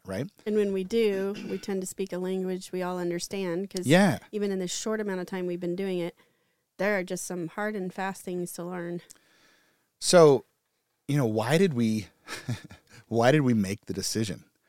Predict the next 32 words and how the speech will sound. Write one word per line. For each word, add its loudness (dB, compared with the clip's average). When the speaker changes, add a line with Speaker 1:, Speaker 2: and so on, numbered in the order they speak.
Speaker 1:
Why 2
did 2
we 0
take 0
Speaker 2:
Yeah. -10
Speaker 1:
the 0
leap, -4
you -6
know? -6
Speaker 2:
Mm-hmm. -12
Speaker 1:
Um, -2
and, 0
you -2
know, 2
with 2
all 8
this 4
that, 2
that -4
happened -2
with -4
Sydney, 2
that's -6
been 4
going 2
on -6
with -8
Sydney, -6
and -6
then -6
kinda -8
culminated -2